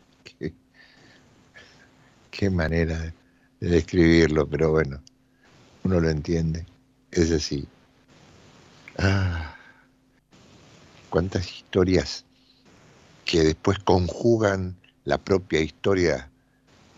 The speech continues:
de la gastronomía, ¿eh? Pequeñas historias para una historia mayor, porque aparte, en casi todos los casos, siempre hay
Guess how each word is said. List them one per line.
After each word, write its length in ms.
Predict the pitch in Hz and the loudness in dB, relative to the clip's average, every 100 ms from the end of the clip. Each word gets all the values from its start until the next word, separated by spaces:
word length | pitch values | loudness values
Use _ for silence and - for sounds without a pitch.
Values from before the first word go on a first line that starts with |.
| _ | _
de 100 | - | -6
la 140 | 73 69 | -4 -2
gastronomía, 840 | 69 - 71 76 80 90 73 69 | -2 -4 -4 -4 -2 -2 -2 -2
¿eh? 20 | |
Pequeñas 580 | 73 - 82 117 120 104 | -2 -2 2 0 0 -2
historias 460 | 92 - 104 104 92 | -4 0 2 2 -2
para 240 | - 73 | -2 -2
una 240 | 80 87 80 | -2 -4 -6
historia 480 | - 92 90 82 | -4 -2 2 2
mayor, 640 | 69 65 73 113 85 67 67 - _ _ _ _ _ _ - _ - | 0 -4 -2 0 0 -2 -8 -20 _ _ _ _ _ _ -20 _ -10
porque 260 | 78 - | -8 -6
aparte, 680 | 78 95 107 113 101 101 95 - _ _ _ _ - | -4 -4 -2 2 0 0 -6 -10 _ _ _ _ -6
en 160 | 92 | -4
casi 280 | 82 101 - | -2 -2 -2
todos 240 | - 160 147 | -2 0 0
los 120 | 120 | -2
casos, 580 | - 92 - 95 - - _ _ _ | -6 -6 -6 -10 -12 -20 _ _ _
siempre 680 | - - 117 139 127 110 | -14 -6 -2 0 2 2
hay 300 | 104 110 123 | 4 2 0